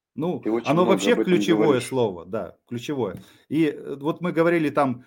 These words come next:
Speaker 1: бизнесы проинвестированные и бизнесы ка-, бутстрапперов, да, которые, ну, без инвестиций. Фишка в том, что когда человек получает инвестиции, и это хорошие инвестиции, которые называют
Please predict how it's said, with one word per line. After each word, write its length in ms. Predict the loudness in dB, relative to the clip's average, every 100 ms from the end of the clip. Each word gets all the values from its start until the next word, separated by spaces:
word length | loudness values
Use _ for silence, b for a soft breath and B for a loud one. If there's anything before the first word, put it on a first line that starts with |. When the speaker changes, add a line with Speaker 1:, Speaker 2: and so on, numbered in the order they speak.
| B B -20
Speaker 1:
бизнесы 680 | -16 -14 -8 -4 -4 -4 -4
проинвестированные 1120 | 0 0 0 -4 -2 0 2 2 0 -2 -6
и 120 | -6
бизнесы 420 | -4 -2 -4 -6
ка-, 320 | -2 -2 -2 -4
бутстрапперов, 680 | -6 2 6 8 6 -2
да, 120 | -2 -2
которые, 480 | -2 0 0 -2
ну, 480 | -6 -8 -6 -4 -4
без 280 | -4 -4 -4
инвестиций. 480 | -6 -10 -14 -20 -6
Фишка 280 | -4 -4 -4
в 40 |
том, 200 | -4 -4
что 340 | -2 -2 -2 b b b
когда 200 | 2 4
человек 280 | 4 2 0
получает 480 | -2 0 2 0 0
инвестиции, 580 | -6 -6 -4 -4 -2 0
и 100 | 2
это 220 | 2 2
хорошие 520 | 2 4 4 2 -2
инвестиции, 440 | -6 -8 -8 -8 -8
которые 320 | -8 -6 -6
называют 380 | -4 -2 -4